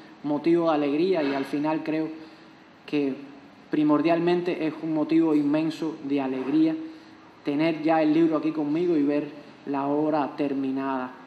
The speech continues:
Yo, repito, no quería, eh, mencionar nombres, no quiero mencionar nombres, pero no se me puede pasar, eh, eh,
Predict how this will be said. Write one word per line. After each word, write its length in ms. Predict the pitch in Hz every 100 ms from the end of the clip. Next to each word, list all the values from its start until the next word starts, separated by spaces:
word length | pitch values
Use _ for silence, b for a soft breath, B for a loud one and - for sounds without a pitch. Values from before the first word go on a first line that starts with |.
| - - - - - - -
Yo, 640 | 143 151 160 170 160 131 123
repito, 380 | 151 190 214 196
no 180 | 175 170
quería, 480 | 185 202 185 170
eh, 300 | 147 117 135 131
mencionar 540 | 156 156 160 160 180
nombres, 340 | 190 226 208 165
no 100 | 156
quiero 220 | 175 175
mencionar 340 | 165 - 165
nombres, 260 | 180 190 185
pero 160 | 156 147
no 180 | 156 170
se 160 | 190
me 140 | 165 151
puede 260 | 165 165
pasar, 380 | 165 151 - 160 160 B B B - -
eh, 460 | 135 127 123 123 - -
eh, 60 | -